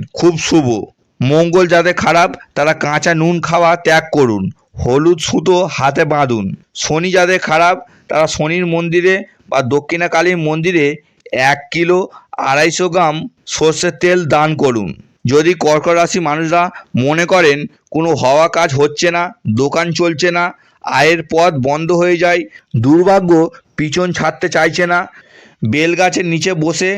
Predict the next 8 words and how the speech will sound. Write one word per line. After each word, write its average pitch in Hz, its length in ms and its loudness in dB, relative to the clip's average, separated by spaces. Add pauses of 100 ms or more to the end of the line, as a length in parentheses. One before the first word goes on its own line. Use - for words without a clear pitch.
(120)
গায়ত্রী 156 560 -4
জপ 156 260 0 (100)
করুন, 175 340 0 (580)
আয়ের 160 300 2
পথ 165 280 0 (100)
বাধা 151 360 0
দূর 156 240 0
হবে। 170 260 2